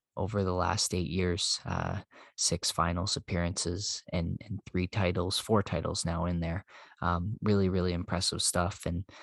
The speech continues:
Steph Curry, for him winning finals M V P, really a, a final validation of his accomplishments. And that's finally the last, uh, bit of hardware that vaults him into arguably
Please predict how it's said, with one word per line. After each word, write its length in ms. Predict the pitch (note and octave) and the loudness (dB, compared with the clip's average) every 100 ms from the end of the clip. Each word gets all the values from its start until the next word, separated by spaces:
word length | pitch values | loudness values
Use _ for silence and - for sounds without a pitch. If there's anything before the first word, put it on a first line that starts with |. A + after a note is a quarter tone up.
| - - | -20 -6
Steph 340 | - G#2+ F2+ | 0 2 0
Curry, 260 | - G2 F2+ | 0 2 2
for 180 | - G#2+ | 2 0
him 280 | G2 F#2+ F#2 | 2 2 2
winning 280 | F2+ F2 | 0 -2
finals 460 | F2 F#2 F2+ F2+ - _ - | -2 0 0 -2 -4 _ -8
M 160 | - F#2 | -2 0
V 100 | F2+ | 0
P, 260 | - F#2 F2 | -2 -2 0
really 340 | G2+ G2+ G2 | 2 2 2
a, 200 | G1+ G#2 - _ _ _ G#2+ | 0 -4 -10 _ _ _ -10
a 40 | |
final 680 | - - A#2 A#2 A#2 A2+ B2 - | -6 4 6 8 6 4 0 -6
validation 1000 | F#2 F#2 F2+ F2 D#2+ E2 D#2+ - - G2 _ _ _ | 2 4 4 0 -4 -6 -4 -4 -6 -8 _ _ _
of 420 | - F2+ F#2 G2+ - - - - - - - - - _ | 0 0 0 -4 -16 -18 -16 -16 -18 -20 -20 -20 -20 _
his 220 | C3+ B2 | 4 6
accomplishments. 880 | A2+ - G#2 G2 G2+ - G2 F#2 - | 6 6 4 4 2 4 4 4 2
And 180 | F2 F2 | 0 0
that's 320 | F2 F2 - | 0 0 -2
finally 640 | - G2 F#2 F2+ F2 F2+ F2 | 0 2 2 0 -2 -2 -2
the 140 | E2 | -2
last, 500 | E2 F2+ F2 F2+ - | 0 0 2 2 2
uh, 240 | E2 E2 F#2+ - _ _ _ G#2 | 2 0 -2 -8 _ _ _ 2
bit 140 | G#2+ | 4
of 100 | F#2 | 4
hardware 460 | F2+ G2+ F#2 F2+ F2 | 4 4 4 2 2
that 200 | E2+ - _ - | 0 -2 _ 2
vaults 320 | G#2+ G#2 - | 4 4 4
him 180 | A2 G#2 | 4 4
into 420 | G2 F#2 - F#2 | 4 0 -2 0
arguably 640 | D#2+ F2+ F2+ F2+ F2+ E2+ | 2 0 -2 -4 -2 -4